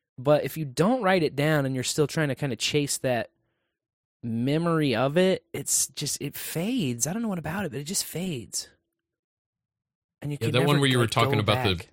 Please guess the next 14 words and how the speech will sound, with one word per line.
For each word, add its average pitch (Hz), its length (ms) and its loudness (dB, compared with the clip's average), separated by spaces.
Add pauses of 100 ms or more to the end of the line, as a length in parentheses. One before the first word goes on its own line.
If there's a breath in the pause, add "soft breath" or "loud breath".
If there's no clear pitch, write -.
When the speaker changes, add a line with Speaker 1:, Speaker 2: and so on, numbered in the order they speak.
(120)
Speaker 2:
you 95 140 -2
had 101 140 0
the 95 60 0
map 92 320 0 (140)
of 87 220 -4
it, 82 260 -8 (300)
and 90 100 -4
then 90 140 0
you 87 240 -4
were 95 80 -6
talking 87 400 -4
about 85 420 -4
the, 85 240 -4
uh, 82 260 -6